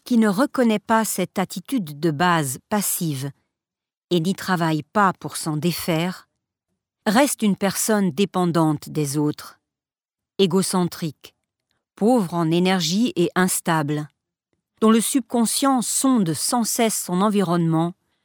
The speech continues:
dans le but de voir si elle ne pourrait pas soutirer,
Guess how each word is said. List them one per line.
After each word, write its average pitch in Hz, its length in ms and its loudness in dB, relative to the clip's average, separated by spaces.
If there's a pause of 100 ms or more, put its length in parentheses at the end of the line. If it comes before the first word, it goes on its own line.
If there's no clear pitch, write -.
(200)
dans 202 120 4
le 226 120 6
but 214 360 -2
de 170 100 0
voir 175 480 2
si - 220 -4
elle 185 160 2
ne 190 80 2
pourrait 233 340 -2
pas 170 220 -2
soutirer, 208 800 -2